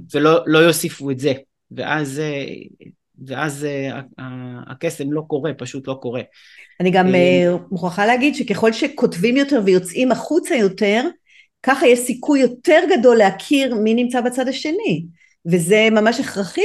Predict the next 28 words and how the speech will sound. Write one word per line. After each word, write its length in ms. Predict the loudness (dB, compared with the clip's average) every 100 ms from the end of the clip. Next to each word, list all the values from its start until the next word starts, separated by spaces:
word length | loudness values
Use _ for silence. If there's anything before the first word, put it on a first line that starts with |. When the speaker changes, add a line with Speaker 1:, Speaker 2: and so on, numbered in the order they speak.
| 2
Speaker 2:
לדעת 260 | 4 2 0
מי 80 | 0
נמצא 280 | 0 -2 -4
בצד 280 | -4 -4
השני, 420 | -6 -6 -4 -4 -2
מי, 480 | 0 2 2 0
מי 220 | 0 0 0
זה 160 | 0
האנשים 320 | 2 0 -2
שאליהם 340 | -2 0 0 0
אני 160 | 0
פונה, 280 | -2 0 0 0
בגלל 260 | 0 2 2
תגובות, 580 | 0 -2 2 2 4
בגלל... 200 | 2 0 -2 -6 -20 _
ואז 320 | 0 2 2 2
נגיד 220 | 2 0
אם 80 | 0
מישהו 260 | -2 0
מגיב, 300 | 0 2 2
אז 100 | 2
עוד 120 | 0 -2
פעם 140 | 0
יש 140 | 2 0
הזדמנות 500 | -2 0 2 2 0
לכתוב 400 | -4 0 0 0
כבר 100 | 0
על, 180 | 2